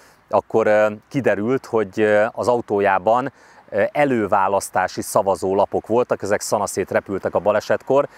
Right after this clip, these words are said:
illetve tizennyolc millió forint készpénzt is találtak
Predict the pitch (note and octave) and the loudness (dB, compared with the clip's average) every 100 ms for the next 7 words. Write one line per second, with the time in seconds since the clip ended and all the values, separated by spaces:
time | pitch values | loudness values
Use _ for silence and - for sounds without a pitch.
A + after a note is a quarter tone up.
0 | - A2+ G#2 A#2 - A2 G2+ G#2 A2 G2+ | -6 -2 0 -2 -4 -2 -2 0 -2 -2
1 | - F#2+ G2 - G#2+ G2 - A2+ G2 - | -6 -2 -2 -2 -4 -4 -4 -4 -2 -4
2 | F#2+ - - G2+ G2 F2+ G#2 | -6 -6 -4 0 0 2 0